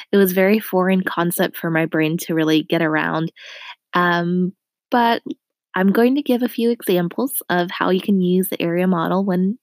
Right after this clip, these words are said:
multiplying fractions. At the end of this podcast, I will be adding some additional resources for those that need a little bit more practice.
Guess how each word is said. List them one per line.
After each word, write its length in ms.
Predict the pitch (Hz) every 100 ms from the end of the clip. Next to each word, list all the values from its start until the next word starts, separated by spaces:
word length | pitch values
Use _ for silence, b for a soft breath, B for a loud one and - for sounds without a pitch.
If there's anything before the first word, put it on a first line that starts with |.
| _ -
multiplying 500 | 147 - - 170 196
fractions. 640 | 262 311 - - - - _ b b _ _ _ - -
At 100 | 202
the 140 | -
end 140 | 208 233
of 100 | 233
this 160 | 247
podcast, 600 | - - 160 - 170 202 - B B B -
I 80 |
will 120 | 190 175
be 120 | -
adding 300 | 180 190 202
some 180 | 196 175
additional 500 | 180 180 196 226 254
resources 680 | 185 - 180 180 - 196 -
for 160 | 247
those 300 | 196 180 180
that 160 | - -
need 180 | 180 185
a 60 |
little 240 | 226 294 285
bit 180 | 254
more 140 | 185 185
practice. 680 | - - - - - -